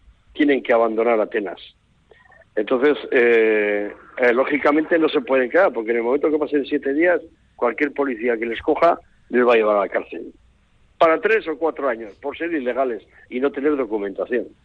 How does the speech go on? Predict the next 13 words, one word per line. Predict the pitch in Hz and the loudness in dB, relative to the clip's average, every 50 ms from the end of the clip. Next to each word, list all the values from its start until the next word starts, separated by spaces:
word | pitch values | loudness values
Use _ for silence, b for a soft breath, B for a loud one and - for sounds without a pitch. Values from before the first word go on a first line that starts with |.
| - - - _ _ _ - | -20 -20 -20 _ _ _ -8
Y | 117 110 | -6 -6
es, | 98 - - | -6 -6 -6
pero | 107 98 101 | -4 -4 -4
madre | 98 98 92 95 104 127 | -2 -2 -2 0 2 4
mía, | 175 196 - - 90 - | 4 4 4 2 0 -4
si | - 113 98 98 104 110 | -8 -8 -6 -4 -4 -4
esta | 113 - - 120 107 - | -4 -2 -2 -2 -2 0
gente | - 117 110 104 - 117 | -2 -2 -2 0 2 2
ha | 110 107 | 2 4
venido | 110 107 104 110 113 | 2 0 0 0 0
aquí, | 107 101 - 123 120 | -2 -2 -2 -2 0
ha | 117 107 | 0 0
pedido | - 117 110 110 113 113 107 107 | -2 -2 -2 0 2 2 2 0